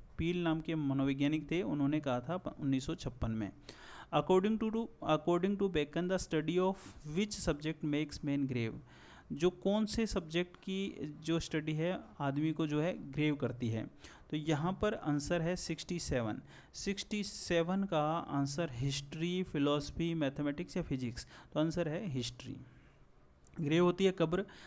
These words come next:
तो कब्रों की बात तो भाई हिस्ट्री में, इतिहास में ही होगी।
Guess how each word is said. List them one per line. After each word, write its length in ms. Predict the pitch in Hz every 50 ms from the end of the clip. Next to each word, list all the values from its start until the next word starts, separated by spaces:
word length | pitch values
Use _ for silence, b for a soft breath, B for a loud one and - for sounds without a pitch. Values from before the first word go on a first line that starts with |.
| B B -
तो 80 | 151
कब्रों 360 | 143 - 160 156 175 185 170
की 120 | 175 180 170
बात 240 | 165 165 165 170 -
तो 80 | 170 160
भाई 220 | 147 143 - - -
हिस्ट्री 380 | - 139 139 - - - 156
में, 200 | 156 151 156 -
इतिहास 460 | - - 139 127 123 131 127 - - 139
में 100 | 131 123
ही 140 | 131 139
होगी। 400 | 135 113 110 113 - - - -